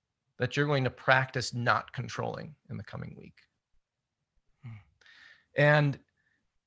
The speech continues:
Speaker 1: as we meet up next week to continue this discussion on Sabbath, we'll actually get into, um, what rest is,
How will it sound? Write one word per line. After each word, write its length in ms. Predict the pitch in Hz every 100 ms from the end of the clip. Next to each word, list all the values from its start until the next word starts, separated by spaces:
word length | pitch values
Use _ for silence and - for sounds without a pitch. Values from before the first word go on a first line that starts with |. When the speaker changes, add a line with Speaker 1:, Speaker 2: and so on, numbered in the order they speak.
| _ -
Speaker 1:
as 220 | 170 143
we 180 | 156 180
meet 300 | 165 170 175
up 260 | 151 147 - - _ -
next 400 | 143 208 - 127
week 240 | 147 -
to 80 | 139
continue 640 | - 131 - 175 190 156
this 440 | 123 127 - - - _ _ _
discussion 480 | 127 - 139 - 135
on 120 | 113
Sabbath, 400 | - 120 107 113 -
we'll 220 | 139 135
actually 400 | 139 - 143 131
get 200 | 120 120
into, 520 | 123 127 117 110 104 - _ _ _ _ _
um, 340 | 110 110 107 127 -
what 260 | 117 117
rest 580 | 107 120 110 110 - - -
is, 540 | 113 - - 143 -